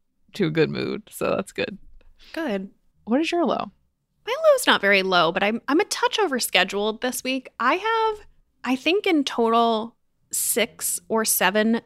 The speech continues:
Speaker 2: different plans in the city this week. And so I live in Brooklyn. I'm only one subway stop into Brooklyn, but it takes, anytime I have to go into the city, it's half an hour to forty-five minutes,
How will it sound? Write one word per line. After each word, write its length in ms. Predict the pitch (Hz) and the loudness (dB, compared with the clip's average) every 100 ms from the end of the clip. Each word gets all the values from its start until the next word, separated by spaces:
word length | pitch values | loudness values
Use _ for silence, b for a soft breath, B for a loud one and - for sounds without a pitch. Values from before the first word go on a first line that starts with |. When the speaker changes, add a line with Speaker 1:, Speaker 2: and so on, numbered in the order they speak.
| - | -6
Speaker 2:
different 360 | - 202 208 - | -4 -2 -2 -4
plans 640 | - 196 196 202 220 220 - | -4 0 2 0 0 -2 -4
in 140 | 214 214 | -2 0
the 60 | |
city 540 | 202 - 190 294 349 - - | 0 -2 -2 -2 -4 -8 -6
this 240 | 349 - | -4 -2
week. 280 | 381 392 - | -2 -4 -2
And 200 | 254 247 - - | -2 -2 -6 -6
so 140 | 262 | 2
I 160 | - 269 | 6 6
live 120 | 320 | 4
in 100 | 285 | 2
Brooklyn. 480 | 247 - 233 214 208 b b b b | 0 0 -2 -2 -4 b b b b
I'm 80 | 277 | 0
only 160 | 403 | 2
one 280 | 311 214 226 | 2 0 0
subway 340 | 220 208 202 208 | 2 2 4 2
stop 280 | - 190 | 4 4
into 160 | 202 208 | 2 -6
Brooklyn, 540 | 196 190 202 208 220 - b b b | -4 -2 0 0 -2 -6 b b b
but 100 | 254 | 0
it 120 | 294 | 0
takes, 340 | - 359 311 - | -2 -4 -4 0
anytime 340 | 320 330 269 226 | 2 4 4 2
I 60 | |
have 120 | 208 196 | 0 -2
to 60 | |
go 80 | 185 | -4
into 160 | 180 - | -4 -4
the 80 | |
city, 480 | 190 180 175 180 190 _ _ _ _ _ - | -4 -2 -2 -2 -6 _ _ _ _ _ -12
it's 140 | 208 | -6
half 220 | - 190 - | 2 2 4
an 60 | |
hour 220 | 180 170 | 2 2
to 80 | 170 | -2
forty-five 460 | - 165 160 156 180 | -2 -4 0 -2 -2
minutes, 520 | 170 196 - - - | -2 -2 -4 -14 -16